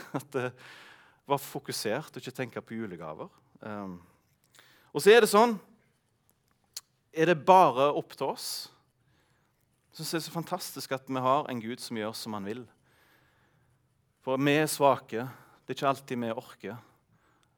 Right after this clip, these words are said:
Og så er jeg så glad for at Gud gjør akkurat det han vil. Det var en historie jeg fikk høre når vi var samlet en gjeng på julebord,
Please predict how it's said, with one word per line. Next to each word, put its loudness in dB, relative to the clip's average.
Og -18
så -4
er 0
jeg -12
så -8
glad 0
for -6
at -14
Gud -10
gjør -4
akkurat -14
det -8
han -12
vil. -14
Det -8
var 2
en -4
historie -8
jeg -14
fikk -6
høre -4
når -6
vi -8
var -6
samlet -4
en -8
gjeng -8
på -6
julebord, -4